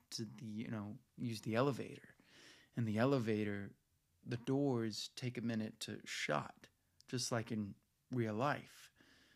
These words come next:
David Lynch is very good at putting real life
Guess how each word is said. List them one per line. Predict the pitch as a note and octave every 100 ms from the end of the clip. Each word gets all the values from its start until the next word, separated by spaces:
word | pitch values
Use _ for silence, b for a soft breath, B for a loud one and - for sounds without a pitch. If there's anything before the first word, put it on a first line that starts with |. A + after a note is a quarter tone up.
| B B B -
David | C3+ C#3+ B2+
Lynch | B2 A2+
is | A#2+
very | A2 A2+
good | A2 A#2+
at | B2+
putting | - A#2 A2 G#2+ - _ _
real | A2+ B2+ C#3+
life | A#2+ A2 B2+ G#2 F#2 - -